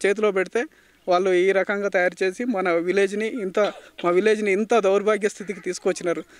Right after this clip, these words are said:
దానికోసం అని చెప్పి నేను ప్రస్తుతానికైతే సేవా కార్యక్రమాలు చేసిన, నా దగ్గర ఉన్న యువత, "నువ్వు నిలబడు, ముందుకు నిలబడు,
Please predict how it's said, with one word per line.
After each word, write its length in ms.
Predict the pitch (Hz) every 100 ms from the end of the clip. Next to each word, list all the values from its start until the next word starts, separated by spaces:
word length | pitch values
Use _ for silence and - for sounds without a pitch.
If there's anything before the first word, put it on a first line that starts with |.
| _ 170
దానికోసం 460 | 185 202 220 202
అని 120 | 196 190
చెప్పి 280 | 190 220
నేను 360 | 220 208 226 208 - -
ప్రస్తుతానికైతే 720 | 180 - 233 233 226 226 269 - _ -
సేవా 180 | 202 214
కార్యక్రమాలు 520 | 214 220 202 208 208 190
చేసిన, 320 | 190 214 180
నా 220 | 160 180 190
దగ్గర 320 | 190 220 220
ఉన్న 200 | 214 214
యువత, 360 | 196 190 202
"నువ్వు 200 | 214 190
నిలబడు, 460 | 175 180 202 208 233 - _ _ 180
ముందుకు 260 | 202 202
నిలబడు, 540 | 196 190 190 190 247